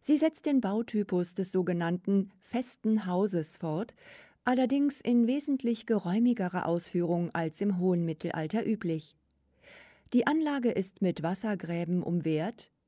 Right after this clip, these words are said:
die aber nach Tiefe und Breite sicher nicht unüberwindlich waren. Die Burg steht auf einem kreuzförmigen Grundriss.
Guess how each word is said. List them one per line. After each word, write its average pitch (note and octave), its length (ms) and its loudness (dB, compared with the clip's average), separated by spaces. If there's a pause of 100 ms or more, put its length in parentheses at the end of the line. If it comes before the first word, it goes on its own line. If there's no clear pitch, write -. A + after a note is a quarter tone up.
(140)
die A3+ 140 0
aber A3 260 2
nach G#3 240 0
Tiefe C#4+ 380 -4
und E3+ 160 -2
Breite F3+ 520 -2
sicher F3+ 360 -4
nicht D#3+ 420 -6
unüberwindlich E3+ 800 -2
waren. D#3 420 -8 (1300)
Die B3 80 6
Burg D4 260 2
steht D4+ 240 -2
auf A#3 140 -2
einem G#3+ 300 4
kreuzförmigen F#3+ 920 -2
Grundriss. E3 680 -6